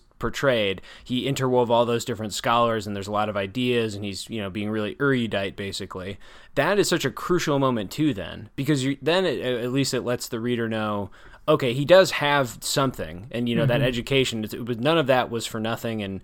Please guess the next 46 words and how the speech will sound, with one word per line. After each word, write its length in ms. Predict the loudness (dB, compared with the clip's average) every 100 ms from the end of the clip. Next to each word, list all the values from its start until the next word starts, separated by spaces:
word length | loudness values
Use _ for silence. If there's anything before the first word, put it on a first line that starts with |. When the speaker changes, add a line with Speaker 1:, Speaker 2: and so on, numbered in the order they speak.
| -14 -20 -2
Speaker 1:
none 180 | 2 2
of 100 | 4
that 180 | 2
was 140 | 2 -4
faked 400 | 0 0 0 -4
or 80 | -6
something, 400 | -6 -8 -8 -8
you 80 |
know, 80 | -4
he 60 | -2
has 160 | -2
a 100 | -4 -8 -4
legitimate 680 | -4 0 0 2 -2 -6 -10
genius 560 | -6 -4 -4 -6 -8 -8
in 160 | -6
there. 340 | -6 -8 -10 -16 -18 -20 -10
And 120 | -6 -2
so 120 | 2
that, 200 | 2 4
I 100 | 4
think, 180 | 2 0
is 100 | -2
a 60 |
crucial 340 | -4 -4 -2 0
moment 320 | 0 0 -4
as 160 | -4
well, 220 | -2 0 -2
then, 180 | -6
'cause 160 | -8 0
it 80 | 4
helps 220 | 4 4
undercut 520 | 2 0 0 2 2
some 160 | 0 -4
of 60 |
the, 180 | -2 -4 -4 -14 -2
otherwise, 460 | 0 4 2 2
maybe 300 | 0 0 0
this 200 | -2 -4
book, 440 | -4 -4 -4 -8 -20 -20 -20 -6
despite, 360 | -6 2 4
I 60 | 4
think, 200 | 0 -4
the 120 | -6
author 400 | -2 2 2 2
admiring 540 | 0 -2 0 2 2 2
Wilde, 360 | 4 4 2